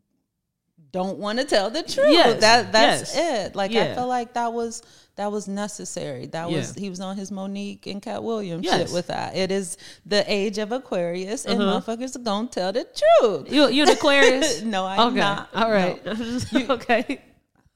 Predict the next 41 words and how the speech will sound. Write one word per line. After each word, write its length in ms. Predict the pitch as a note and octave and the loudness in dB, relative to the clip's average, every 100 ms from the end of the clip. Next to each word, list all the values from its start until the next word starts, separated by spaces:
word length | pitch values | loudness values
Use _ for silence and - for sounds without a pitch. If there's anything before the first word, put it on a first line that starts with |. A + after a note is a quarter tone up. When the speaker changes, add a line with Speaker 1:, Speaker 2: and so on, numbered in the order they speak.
| - _ _ - - | -20 _ _ -4 2
Speaker 2:
I'm 100 | B4+ | 4
Speaker 1:
I'm 60 | |
Speaker 2:
good. 120 | C5+ | 6
Speaker 1:
a 120 | F#4 A3 | 6 6
Speaker 2:
I 120 | C#4+ | 4
ain't 80 | F4+ | 4
got 120 | F4 | 4
nothing 220 | F4 F4 | 4 4
good 200 | F4 C#4+ | 0 0
against 200 | C#4 E4 | 0 2
Speaker 1:
Okay, 80 | A3+ | 4
Speaker 2:
them. 120 | D#4 G4 | 4 0
Speaker 1:
okay. 80 | - | -2
Speaker 2:
I, 60 | |
I 440 | - G#4 - - - | 0 2 4 4 4
don't 100 | F#3+ | 6
Speaker 1:
I, 100 | A3+ | 4
Speaker 2:
know 60 | |
Speaker 1:
I'm 60 | C4 | 4
Speaker 2:
shit 80 | E4+ | 2
Speaker 1:
an 60 | |
Speaker 2:
about 240 | D#4+ D#4+ B3 | 2 4 4
'em. 80 | A3+ | 4
I 80 | |
just 160 | D4+ C4+ | 2 2
know 120 | B3+ | 2
Meg 180 | B3 B3+ | 2 0
Thee 80 | C4 | -4
Stallion 380 | - C#4 A#3 A3 | -4 -2 0 0
is, 160 | A3 | -2
and 100 | G#3+ | -2
I 60 | A3 | -2
love 240 | A#3 A#3+ | -2 -2
her. 240 | B3+ E3+ D3+ | -4 -6 -10
So 160 | - F#3 | -8 -2
Speaker 1:
Oh, 100 | E3+ | 0
yeah. 360 | E3 C#3 A2 E3 G3 - | 0 -2 -6 -8 -14 -14
Speaker 2:
that's 160 | A#3 | -8
Speaker 1:
Is 260 | A#3+ D#4+ - | -6 -6 -8
Speaker 2:
it. 40 | |
Speaker 1:
she? 180 | G4+ G4+ | -10 -8